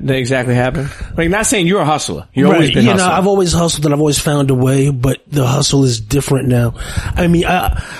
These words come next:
Speaker 2: I'm, I'm fortunate that from very early on in my career, um, I had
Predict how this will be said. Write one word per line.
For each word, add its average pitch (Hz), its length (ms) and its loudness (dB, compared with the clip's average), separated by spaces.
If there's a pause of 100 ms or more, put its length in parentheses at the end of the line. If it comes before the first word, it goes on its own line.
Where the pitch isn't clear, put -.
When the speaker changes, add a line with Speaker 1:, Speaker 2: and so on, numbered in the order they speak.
(300)
Speaker 2:
I'm, 180 100 -2 (160)
I'm 175 40 0
fortunate 185 680 0 (300)
that 151 600 -2
from 151 240 0
very 147 300 2
early 143 280 2
on 135 160 2
in 131 60 2
my 131 180 0
career, 131 600 0 (200)
um, 127 540 -2 (420)
I 139 120 -2
had 131 480 0